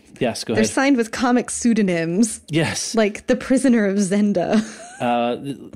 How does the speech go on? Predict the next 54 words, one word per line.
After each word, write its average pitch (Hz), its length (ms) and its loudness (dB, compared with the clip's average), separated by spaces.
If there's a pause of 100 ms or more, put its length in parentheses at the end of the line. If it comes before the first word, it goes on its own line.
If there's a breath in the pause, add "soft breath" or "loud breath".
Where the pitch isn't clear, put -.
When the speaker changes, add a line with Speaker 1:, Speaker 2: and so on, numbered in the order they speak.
Speaker 1:
the, 135 180 2
the 123 200 -2
letters 151 360 2
start 147 380 -2
before 202 420 0
the 214 80 2
publication 175 580 -2
of - 20 -6
To - 120 -6
Mil-, 147 260 -2
To - 120 -10
Kill 147 180 -2
a 127 60 0
Mockingbird, 101 720 -6 (240)
um, 104 240 -6
while 104 140 -4
she - 160 -6
was 104 160 -2
living 110 200 -2
in 101 120 -4
Monroeville, 98 680 -4
and, 98 180 -10
and 107 140 -6
go 113 240 0
through 110 540 -4 (500 soft breath)
afterwards. 101 680 -10
There's 113 140 -4
a 107 60 -4
story 117 300 0
about 107 220 -2
how 104 420 -4 (320 soft breath)
after 117 240 -4
To - 80 -12
Kill 123 160 -4
a 110 40 0
Mockingbird 107 520 -4
was 101 160 -6
published, 113 440 -4
she, 101 360 -4
she - 160 -8
wanted 107 340 -4
Esquire 113 380 -4
to 101 60 -2
publish 107 340 -6
something 104 260 -8
else, 110 220 -8
and 120 40 -6
they 110 40 -4
refused, 110 500 -6
which 107 140 -6
was 101 100 -8
a 104 40 -4
huge 147 260 -2
mistake 113 480 -8